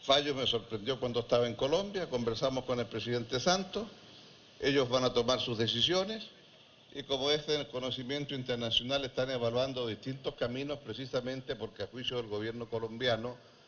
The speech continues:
el fallo no habría sido ajustado estrictamente a derecho.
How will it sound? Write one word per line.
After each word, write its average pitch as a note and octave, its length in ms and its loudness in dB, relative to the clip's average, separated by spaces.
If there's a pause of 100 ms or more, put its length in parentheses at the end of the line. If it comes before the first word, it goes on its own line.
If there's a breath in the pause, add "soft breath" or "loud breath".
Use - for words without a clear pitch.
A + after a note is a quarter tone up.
(280 loud breath)
el G#2 140 -4
fallo A#2+ 340 2
no A2+ 60 0
habría G#2+ 300 0
sido A#2+ 220 -2
ajustado A2 520 0
estrictamente G2 720 -4
a F#2+ 40 4
derecho. E2 300 -4